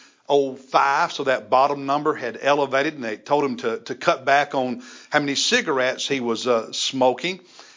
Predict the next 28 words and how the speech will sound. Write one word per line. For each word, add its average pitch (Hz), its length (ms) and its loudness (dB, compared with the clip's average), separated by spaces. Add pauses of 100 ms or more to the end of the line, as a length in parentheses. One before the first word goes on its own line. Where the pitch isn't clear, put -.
(180)
And 127 160 -2
then 160 140 4
another 160 260 4
three 190 280 0
years 185 280 0
pass. 180 460 0
It's - 160 -6
nineteen 156 480 2
forty-four, 165 840 2
and 135 80 -2
he 113 100 -6
has 131 240 -2
a 123 80 -4
series 165 560 0
of 123 140 -4
small 143 500 2
strokes, 156 640 0
and 98 140 -12 (500)
they 139 120 2
put 156 240 2
him 151 100 0
on 131 80 -2
a 113 100 -2
low-salt 147 1120 2
diet. 160 460 0
His 123 260 -4
blood 143 380 0
pressure 156 560 0